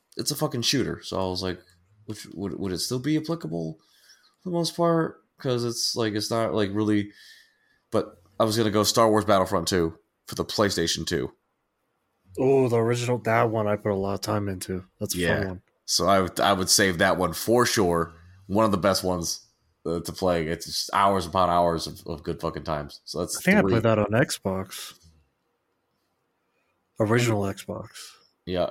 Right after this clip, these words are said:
Speaker 1: and then the late nights with me and my dad just hanging out, fucking blasting Rebel scum <laughs> across the fucking galaxy. <laughs> Uh, shit.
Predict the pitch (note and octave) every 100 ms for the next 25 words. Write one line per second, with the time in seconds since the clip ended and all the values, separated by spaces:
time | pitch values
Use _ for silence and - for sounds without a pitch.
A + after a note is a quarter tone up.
0 | - F#2 E2+ D2+ F2 F2+ F#2 E2+ E2+ F2
1 | E2+ - D#2+ E2+ E2+ E2+ E2 E2 E2+ E2+
2 | D#2 - D#2+ D2+ - _ _ _ - E2
3 | D#2+ E2 E2 D#2+ - _ _ _ _ _
4 | _ _ _ _ _ - E2+ E2 D2+ C2+
5 | E2 E2 E2+ - F2 D#2+ - _ _ F2
6 | F#2+ E2+ F2 - - F#2+ F#2 F#2 - -
7 | F2 - E3+ - D#3+ - D#3+ D3+ C3+ C#3+
8 | D3+ D3+ D#3+ F3+ E3 C#3+ - - F#3 -
9 | F#3 - _ _ _ _ - - - -
10 | - - - - - _ _ - _ A2+
11 | A#2 A#2+ A#2+ A2+ A2+ A2+ A#2 - G#2 F2+